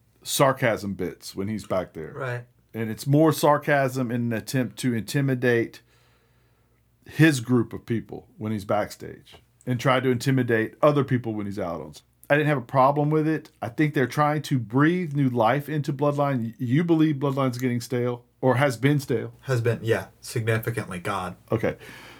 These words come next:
Speaker 1: They're trying to breathe new life into it without Cody because they wanna wait on Cody till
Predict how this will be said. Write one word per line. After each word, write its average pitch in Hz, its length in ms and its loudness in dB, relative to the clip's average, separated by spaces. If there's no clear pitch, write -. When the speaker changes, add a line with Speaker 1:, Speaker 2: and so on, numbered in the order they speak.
Speaker 1:
They're 147 100 4
trying 160 220 4
to 147 80 0
breathe 165 320 4
new 175 80 0
life 151 340 4
into 156 380 2
it 151 160 -2
without 135 800 2
Cody 160 520 0
because 123 260 -2
they 120 80 0
wanna 123 240 0
wait 131 200 2
on 147 140 2
Cody 143 300 2
till 127 500 0